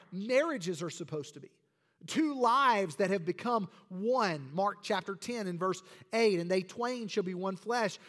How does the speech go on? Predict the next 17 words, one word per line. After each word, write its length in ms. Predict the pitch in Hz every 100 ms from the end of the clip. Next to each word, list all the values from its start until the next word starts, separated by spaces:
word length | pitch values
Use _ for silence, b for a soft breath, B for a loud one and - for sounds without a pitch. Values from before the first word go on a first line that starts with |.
| B
So 180 | - 208
then 180 | 214 202
they 160 | 202
are 80 | 190
no 240 | 190 262
more 220 | 285 220 196
twain, 520 | - 247 320 269 208
but 200 | 220 220
one 500 | 285 370 294 143 113 _ _
flesh." 580 | - 196 143 - - - _ _ _ -
Or 60 | 247
are 220 | 262 277
you 180 | 262 247
in 140 | 226
close 500 | - 269 302 370 - - 277
fellowship 680 | 311 359 247 - 214 185 180
with 200 | 214